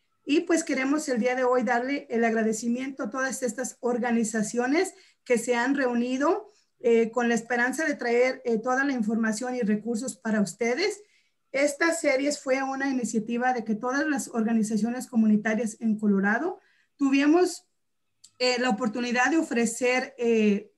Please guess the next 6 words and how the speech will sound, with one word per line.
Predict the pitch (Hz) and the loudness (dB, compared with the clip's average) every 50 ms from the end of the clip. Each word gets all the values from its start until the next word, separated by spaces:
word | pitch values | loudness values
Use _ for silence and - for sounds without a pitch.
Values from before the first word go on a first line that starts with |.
| _ | _
información | - 285 285 247 - 233 226 226 226 214 269 254 262 262 | -8 -6 -4 -4 -2 0 0 0 0 -2 -2 -4 -4 -4
confiable | - 240 226 214 208 - - 247 240 240 233 240 247 277 285 320 320 - - _ _ _ | -2 2 2 2 2 2 -2 -2 0 0 0 0 0 -2 -2 -4 -4 -8 -14 _ _ _
con | _ 240 226 226 226 | _ 0 2 2 2
médicos | 233 240 254 277 269 - 294 277 262 - - | 2 2 0 -2 -4 -4 -4 -6 -6 -4 -4
especialistas | 214 208 208 - 233 208 - 214 214 214 240 214 - 254 226 208 214 | -4 -4 -2 -4 -6 -4 0 0 0 0 0 -2 -4 -6 -6 -4 -2
hispanos, | 196 - - - - 202 214 240 269 320 349 339 | -4 -4 -4 -4 -2 0 0 2 2 0 0 0